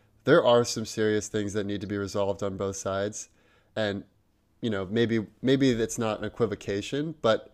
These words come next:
that doesn't mean we can't look at what can be fixed on both sides. So I would say, like, when I think about what's really wrong with the Democrats,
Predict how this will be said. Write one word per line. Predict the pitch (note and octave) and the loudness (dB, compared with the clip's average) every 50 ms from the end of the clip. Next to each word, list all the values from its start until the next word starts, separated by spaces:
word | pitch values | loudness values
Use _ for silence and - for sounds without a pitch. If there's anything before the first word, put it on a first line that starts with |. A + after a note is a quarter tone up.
| _ _ - | _ _ -2
that | A2+ A2 - | -2 0 2
doesn't | B2+ A#2+ A#2 A#2+ A2 | 0 0 0 0 0
mean | A2 A2 G#2+ G#2+ | 0 0 0 -2
we | G#2 G2+ | -4 -4
can't | - - G#2+ G#2 G2 | -4 -4 -4 -4 -2
look | G2+ G#2 G#2 G2+ - | -2 -2 -4 -2 -2
at | G#2 F#2 F#2+ | -4 -2 -2
what | G#2 G#2 - | -4 -4 -4
can | - G#2+ G2 | -6 -8 -8
be | G2 F#2 | -8 -8
fixed | - - G#2 G2 - - | -6 -6 -6 -6 -6 -8
on | G2+ F#2+ | -10 -8
both | F#2 F#2+ F#2+ F2+ | -6 -8 -8 -10
sides. | - - G2 F#2 F2+ E2+ E2 - - - - - - - - - - - | -10 -10 -8 -8 -8 -8 -10 -12 -16 -18 -18 -20 -20 -20 -20 -20 -20 -16
So | - - A#2+ A2+ A2+ A2 - - _ _ _ _ _ _ _ _ _ _ _ _ _ _ | -2 0 4 4 4 2 0 -4 _ _ _ _ _ _ _ _ _ _ _ _ _ _
I | - B2 | 2 4
would | C#3+ F3 E3+ C#3+ | 6 6 4 4
say, | - D3 C3+ C3 | 2 2 4 4
like, | B2 A#2 A2+ - | 4 4 2 2
when | A#2 A#2+ | 0 0
I | C#3 E3 | 0 0
think | - G3 F#3+ F#3 | 0 0 0 2
about | D#3+ D#3+ B2+ G#2 | 4 4 4 6
what's | G#2 A#2 A#2 - - | 4 2 2 2 -6
really | G#2 F#2+ G#2 A2 A2 A2 A2+ A2+ A2+ A2 - | -8 -4 0 2 2 4 2 2 0 -2 -6
wrong | - G2 F#2+ F#2+ G2 G2 G2+ G2+ G#2 G#2+ G#2+ A2 A2 - - _ _ - - _ _ _ - | -12 -12 -6 -4 -2 -2 -2 -2 -2 -4 -6 -6 -10 -12 -18 _ _ -20 -20 _ _ _ -8
with | - G#2 G#2+ G#2 G2 - _ | -2 0 0 0 -2 -6 _
the | G#2+ G#2 | -8 -4
Democrats, | F#2 G#2 G2 G2 G#2+ - - B2+ A#2+ A#2 A#2 A#2 A#2+ - - - - | -2 -2 -2 -2 -4 -2 0 2 2 2 2 0 -2 -6 -12 -14 -16